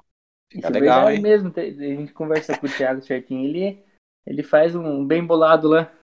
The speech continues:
Speaker 1: Ele produz o vídeo.
Speaker 2: É.
Speaker 1: O clipe.
Speaker 2: <laughs> Fica chique daí, fica bonito.
Speaker 1: E a gente vai se encaminhando já pro fim, conversa.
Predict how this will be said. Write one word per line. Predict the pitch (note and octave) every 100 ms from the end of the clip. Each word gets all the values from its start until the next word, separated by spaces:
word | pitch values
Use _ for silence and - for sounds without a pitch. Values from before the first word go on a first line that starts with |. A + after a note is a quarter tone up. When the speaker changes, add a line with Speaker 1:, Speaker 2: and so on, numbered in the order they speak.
| _
Speaker 1:
Ele | -
produz | - G#2 G2 G2
o | F#2
vídeo. | F2+ F2+ F#2 - _ _ _ _ -
Speaker 2:
É. | B2+ C3+ D3+
Speaker 1:
O |
clipe. | D#3+ F3+
Speaker 2:
<laughs> | F3 E3 - - D3 _ -
Fica | A#2+ C3+
chique | - D#3 D#3+ D#3
daí, | C#3+ C3+ C3+
fica | B2+ C3+
bonito. | D#3+ D#3+ C3 A#2 - _ _ -
Speaker 1:
E | - C#3
a | D3+
gente | D3 D#3
vai | E3+ D#3
se | - D3
encaminhando | B2+ - A#2+ G#2 A2 A2
já | F#2+ F#2+ F2+ - _ -
pro | G2
fim, | - A#2 B2+ B2 _ -
conversa. | F#2 F2+ G2+ A#2 A2+ F2